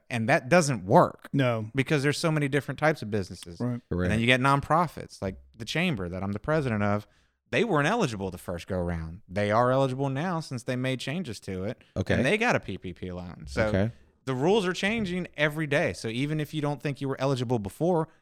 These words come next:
Speaker 1: you might be eligible now. You just don't know it. And you may not have followed the news to see that you were eligible.
Speaker 2: Yeah.
Speaker 1: So
Speaker 3: Okay.
Speaker 2: I just heard about the second rollout of this,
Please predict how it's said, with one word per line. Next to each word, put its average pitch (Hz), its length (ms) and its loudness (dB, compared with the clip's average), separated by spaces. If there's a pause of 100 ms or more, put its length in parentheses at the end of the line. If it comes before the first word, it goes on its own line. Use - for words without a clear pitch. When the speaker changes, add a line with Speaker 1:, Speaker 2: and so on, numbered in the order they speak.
Speaker 1:
you 147 180 0
might 220 320 0
be 160 140 2
eligible 156 420 4
now. 202 280 4
You 180 180 2
just 220 200 4
don't 175 200 4
know 240 240 4
it. - 140 -6 (480)
And 139 120 2
you 165 100 4
may 180 160 4
not 180 180 4
have 165 80 -2
followed 185 480 2
the 160 100 2
news 196 400 2
to 175 100 -4
see 240 240 -4
that 214 180 0
you 104 120 0
were 90 100 0
eligible. 87 580 -6
Speaker 2:
Yeah. 131 320 0 (140)
Speaker 1:
So 113 140 6
Speaker 3:
Okay. 104 180 4 (260)
Speaker 2:
I 196 140 10
just 196 220 8
heard 160 160 8
about 151 180 8
the 135 60 -2
second 156 320 6
rollout 147 580 8
of 135 120 2
this, 139 440 4